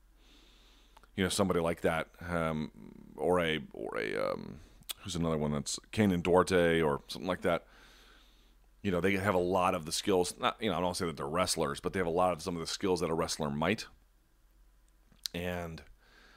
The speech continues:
um, they have all the other things that really matter in terms of all the submission skills and gripping systems and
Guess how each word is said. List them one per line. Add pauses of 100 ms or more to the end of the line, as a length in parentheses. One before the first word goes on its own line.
(180)
um,
they
have
all
the
other
things
that
really
matter (160)
in
terms
of
all
the
submission
skills
and (160)
gripping
systems
and